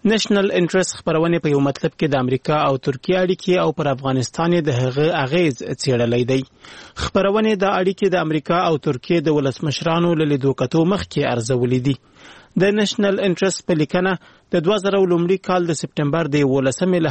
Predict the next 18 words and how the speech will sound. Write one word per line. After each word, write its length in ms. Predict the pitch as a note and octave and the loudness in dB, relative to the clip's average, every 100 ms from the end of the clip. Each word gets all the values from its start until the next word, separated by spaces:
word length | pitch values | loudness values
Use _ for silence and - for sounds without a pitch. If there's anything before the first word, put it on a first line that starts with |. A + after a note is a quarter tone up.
| B2+ | 0
حملې 260 | C#3 D#3 | 0 2
وروسته 400 | D#3 F3+ G3+ - G#3 F#3 - _ _ | 2 2 -2 -2 -2 -4 -10 _ _
ترکیه 420 | - F#3+ - G#3 G3+ | 0 0 0 0 2
لومړنی 560 | F3 D#3+ D#3+ F3 F#3 | 2 0 0 0 0
اسلامي 420 | E3 - D#3+ E3+ C3 | 0 0 0 2 2
هیواد 280 | C#3 F3 F#3 | 2 2 2
و 100 | G3+ | 0
چې 180 | - G#3+ G3 - _ - | 0 -2 -2 -8 _ -8
د 180 | D3 F#3 F#3+ | -2 0 2
آیساف 480 | F#3 - G#3+ F#3+ - | 0 0 -2 -2 -4
په 180 | F#3+ F3+ | -2 0
چوکاټ 380 | E3+ D3 F#3 F#3 - | 0 0 0 -2 -2
کې 260 | F#3+ F3+ - | 0 0 0
خپل 280 | F3+ D#3+ | -4 -2
ځواکونه 500 | C#3 C#3+ - G3 F#3 E3 | 0 0 0 0 2 0
افغانستان 640 | C3+ C#3 C3+ - G3 E3 | -2 -2 -2 0 -2 -2
ته 40 | C3+ | -2
ولېږل. 520 | A#2+ B2+ C3+ C3+ D3 | 0 0 0 0 -2